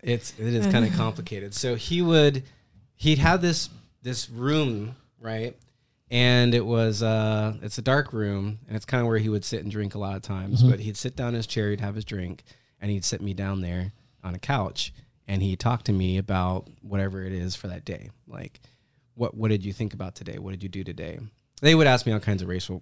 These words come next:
Speaker 1: questions too, like, "Well, h-, how many friends do you have that are white? How many friends do you have that are black?"
Speaker 3: Mm-hmm.
Speaker 1: This was a point of contention for a lot of other family members, but he would make me recap the day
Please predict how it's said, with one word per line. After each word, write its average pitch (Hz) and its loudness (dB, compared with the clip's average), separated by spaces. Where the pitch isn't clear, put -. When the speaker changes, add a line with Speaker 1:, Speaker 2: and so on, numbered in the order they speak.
Speaker 1:
questions 90 -12
too, 98 -8
like, 64 -12
"Well, 92 -6
h-, - -4
how 110 6
many 104 4
friends 101 0
do 104 -4
you 101 0
have 92 -4
that 90 -2
are 87 -2
white? 87 -6
How 95 -8
many 90 -2
friends 90 -6
do - -8
you 90 -2
have 85 -6
that 76 -6
are - -10
black?" 104 -8
Speaker 3:
Mm-hmm. 123 6
Speaker 1:
This 120 0
was 92 -4
a 90 -8
point 107 -4
of 95 -8
contention 98 -4
for 98 -12
a 92 -6
lot 92 -6
of 87 -10
other 87 -10
family 92 -8
members, 90 -10
but 107 -4
he 175 2
would 170 6
make 143 4
me 147 4
recap 131 0
the 110 -4
day 117 -2